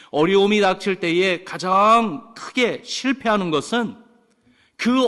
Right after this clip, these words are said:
어려움으로 인해서 우리 신앙을 잃는 것입니다. 여러분, 신앙을 잃는다는 것은 영혼을 잃는 것이.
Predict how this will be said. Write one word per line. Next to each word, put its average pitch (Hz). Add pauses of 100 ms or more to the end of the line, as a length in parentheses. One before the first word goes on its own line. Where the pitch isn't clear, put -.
어려움으로 247
인해서 180
우리 165
신앙을 185
잃는 190
것입니다. - (800)
여러분, 110
신앙을 117
잃는다는 120
것은 175 (600)
영혼을 196
잃는 143
것이. -